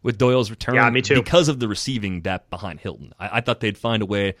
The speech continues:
Speaker 1: to work in more two tight end sets, and maybe that's still to come, but, uh, that was something I was kinda disappointed in after seeing, uh, how much less Ebron played after Doyle's return.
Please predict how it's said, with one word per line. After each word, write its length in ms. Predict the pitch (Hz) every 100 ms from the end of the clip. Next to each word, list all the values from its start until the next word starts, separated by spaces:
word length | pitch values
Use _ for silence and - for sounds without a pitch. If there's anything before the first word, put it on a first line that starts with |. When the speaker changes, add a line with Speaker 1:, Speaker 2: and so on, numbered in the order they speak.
| _ _ _ -
Speaker 1:
to 60 |
work 280 | 95 117 107
in 100 | 110
more 240 | 95 101 98
two 240 | - 107
tight 240 | - 101
end 160 | 98 92
sets, 320 | - 92 92
and 60 | 131
maybe 160 | 160
that's 160 | 135 113
still 300 | - 98 87
to 140 | -
come, 380 | - 113 98 85
but, 220 | 78 92 - _ _ _
uh, 180 | - 78 85
that 160 | 107
was 160 | 117 95
something 320 | - 107 104
I 20 | 92
was 120 | 87
kinda 140 | 98
disappointed 680 | 82 90 - - 101 92 85
in 280 | 80 78 -
after 220 | 73 -
seeing, 460 | - - 101 87 82 _ _ _ _
uh, 200 | 62 64
how 160 | - 104
much 180 | 101
less 380 | 85 95 101 -
Ebron 400 | - 98 95 85
played 500 | - 98 92 85 80 - _ _ _
after 220 | 87 -
Doyle's 320 | 82 85 76 -
return. 340 | - 71 58